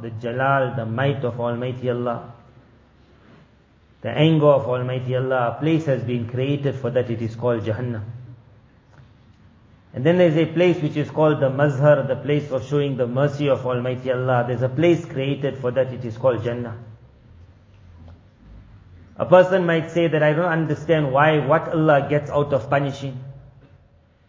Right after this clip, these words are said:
But no person has that right to ever ask that, because everyone is the created and He is the creator. Had He wished, He would not have created us. And when He wished to create, Allah Tabaraka Ta'ala in Quran says, "La yus'alu amma yaf'al."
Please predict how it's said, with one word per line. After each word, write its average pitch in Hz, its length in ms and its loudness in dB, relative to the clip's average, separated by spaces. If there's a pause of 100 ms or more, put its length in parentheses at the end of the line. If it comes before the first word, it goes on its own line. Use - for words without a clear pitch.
(640)
But 135 100 -2
no 196 220 4
person 202 340 4
has 165 240 2
that 127 220 0
right 160 240 0 (100)
to 156 140 0
ever 165 160 2
ask 160 400 2
that, 139 180 -4
because 147 320 -6
everyone 165 500 -2
is 127 140 -6
the 139 80 -2
created 151 800 0
and 127 180 -4
He 156 200 0
is 127 120 -2
the 120 100 -4
creator. 135 580 -8 (1000)
Had 156 140 2
He 196 160 0
wished, 208 240 0
He 190 80 0
would 180 220 2
not 185 140 4
have 175 200 0
created 170 460 0
us. - 400 -6 (960)
And 135 160 -2
when 180 160 4
He 190 180 2
wished 220 300 0
to 196 100 -2
create, 175 520 2
Allah 165 340 2
Tabaraka 160 340 2
Ta'ala 160 140 0
in 151 140 -2
Quran 156 420 0
says, 143 260 -4
"La 156 220 4
yus'alu 160 580 -2
amma 156 480 0
yaf'al." 147 480 -4